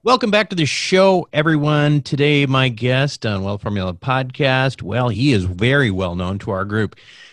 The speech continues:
He is, uh, my C P A, Tom Wheelwright. He is also, uh, you know, I guess you would, I mean, qualify as a celebrity C P A, Tom. I mean,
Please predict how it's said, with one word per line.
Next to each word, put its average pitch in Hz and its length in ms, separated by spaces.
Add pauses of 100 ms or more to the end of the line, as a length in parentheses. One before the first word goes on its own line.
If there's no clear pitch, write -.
(140)
He 139 320
is, 143 460
uh, 117 500
my 123 380
C 139 220
P 123 320
A, 110 420 (200)
Tom 120 280
Wheelwright. 107 600
He 107 160
is 101 140
also, 113 640
uh, 92 300
you 117 100
know, 156 100
I 135 100
guess 151 320
you 120 100
would, 92 220 (640)
I 104 80
mean, 92 140
qualify 151 560
as 101 120
a 104 80
celebrity 110 580
C 101 260
P 95 240
A, 107 340
Tom. 95 500
I 104 160
mean, 104 480